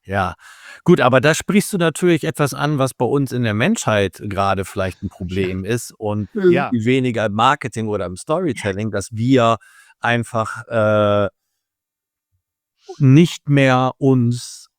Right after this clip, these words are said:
Speaker 1: ähm, die Zeit nehmen, einfach aufs Wasser zu gucken und das als
Speaker 3: Voll.
Speaker 1: interessant zu finden, sondern
Speaker 2: Mhm.
Speaker 1: da muss halt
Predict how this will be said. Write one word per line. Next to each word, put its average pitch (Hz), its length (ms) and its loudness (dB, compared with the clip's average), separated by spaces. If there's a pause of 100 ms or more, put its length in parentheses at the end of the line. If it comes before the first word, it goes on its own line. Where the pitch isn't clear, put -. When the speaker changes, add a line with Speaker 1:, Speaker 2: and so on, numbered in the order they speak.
Speaker 1:
ähm, 104 680 -2 (120)
die 104 100 -4
Zeit 117 540 -2
nehmen, 110 480 -2
einfach 110 320 -4
aufs 98 260 -8
Wasser 131 320 -6
zu - 140 -12
gucken 104 340 -8
und 98 140 -2
das 120 200 -6
als 101 240 -6 (140)
Speaker 3:
Voll. 175 240 2
Speaker 1:
interessant 127 240 -4
zu 107 120 -8
finden, 104 500 -6 (300)
sondern 117 420 2
Speaker 2:
Mhm. 165 40 2
Speaker 1:
da 110 100 2
muss 120 260 0
halt 110 160 -2